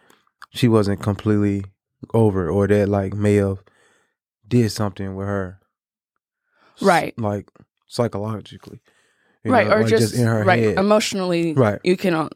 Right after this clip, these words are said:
Speaker 2: you know, people handle, have different limits of,
Speaker 1: Right.
Speaker 2: of handling things.
Speaker 1: Right.
Speaker 2: And I will say, of course, the engagement was brought up from the beginning, you know,
Speaker 1: Uh-huh.
Speaker 2: before we even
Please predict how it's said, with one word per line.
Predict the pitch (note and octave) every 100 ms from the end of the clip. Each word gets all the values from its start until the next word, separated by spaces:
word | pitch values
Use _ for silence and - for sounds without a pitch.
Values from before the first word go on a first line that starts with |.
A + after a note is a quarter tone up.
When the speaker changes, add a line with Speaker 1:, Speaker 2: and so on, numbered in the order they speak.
| -
Speaker 2:
you | E3+
know, | D3+
people | - F3 E3+ E3+
handle, | F3 D#3 D3+ D#3
have | E3 D3+
different | D#3+ D#3 D3+
limits | D3+ D3 - D3
of, | D3 - - _ _
Speaker 1:
Right. | D#3+ A2+
Speaker 2:
of | D#3
handling | F3 D3+ - - -
things. | - C#3+ - B2
Speaker 1:
Right. | G#2+
Speaker 2:
And | - - - - - - _ -
I | A3+
will | A#3+
say, | A#3+ G#3+ G#3 - F#3+
of | G3
course, | G#3 F#3+ -
the | F3+
engagement | E3+ F3+ F#3+ F#3
was | F3 E3+
brought | E3+ E3
up | E3+ E3+ - _ _ _ _ -
from | - F3+
the | E3
beginning, | E3+ D#3 D3+ D3+ E3+ -
you | G#2+
know, | D#3+
Speaker 1:
Uh-huh. | D#3+
Speaker 2:
before | D#3+ - D#3+ D#3
we | D#3 D#3
even | D#3 D3+ D3+ D#3